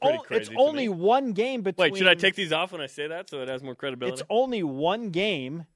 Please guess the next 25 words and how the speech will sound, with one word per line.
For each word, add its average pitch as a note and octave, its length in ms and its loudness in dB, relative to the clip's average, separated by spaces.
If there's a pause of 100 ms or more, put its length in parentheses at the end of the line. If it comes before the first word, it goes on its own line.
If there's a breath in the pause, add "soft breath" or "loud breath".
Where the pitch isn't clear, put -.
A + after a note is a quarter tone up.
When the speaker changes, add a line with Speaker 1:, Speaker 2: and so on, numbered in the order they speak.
(240)
Speaker 2:
to F3 100 -4
the D#3+ 100 -2
crazy G#3+ 420 -2
line. G2 260 -12 (220)
So F#3 140 -6
ten, B3+ 240 -2
you're G#3 100 0
like, F3 180 0 (180)
"Yeah, C#4 220 4
they A#3 180 6
could F3 220 -4
do F3+ 200 2
it. A#3+ 100 0 (180)
That'd C4 160 -8
be C4 80 -4
great." D4+ 280 2
Speaker 1:
Well, D3 200 2
it'd F#3 140 -2
be F3+ 100 0
two C#4+ 260 -4
games F3 260 2
above C#3+ 200 -2
my C3 140 -4
expectation, A2+ 600 -10
though. D#2 200 -20